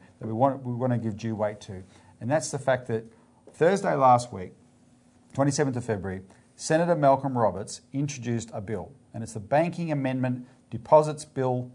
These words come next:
twenty twenty. And this is the bill that will amend the twenty eighteen law that the government rammed through on, um,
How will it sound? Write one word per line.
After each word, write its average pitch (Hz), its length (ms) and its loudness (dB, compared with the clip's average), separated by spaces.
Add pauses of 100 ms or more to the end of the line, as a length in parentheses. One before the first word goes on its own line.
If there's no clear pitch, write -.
(100)
twenty 123 460 -4
twenty. 113 480 -6 (400)
And 113 160 -4
this 208 300 0
is 160 200 -8
the - 80 -8
bill 120 540 -2 (240)
that 123 120 0
will 113 140 -4
amend 135 380 0
the 110 60 -2
twenty 170 480 -4
eighteen 139 500 -2
law 139 400 -2 (400)
that 123 80 -8
the 113 80 -8
government 123 320 2
rammed 123 320 0
through 123 420 2
on, 117 460 2 (260)
um, 107 460 0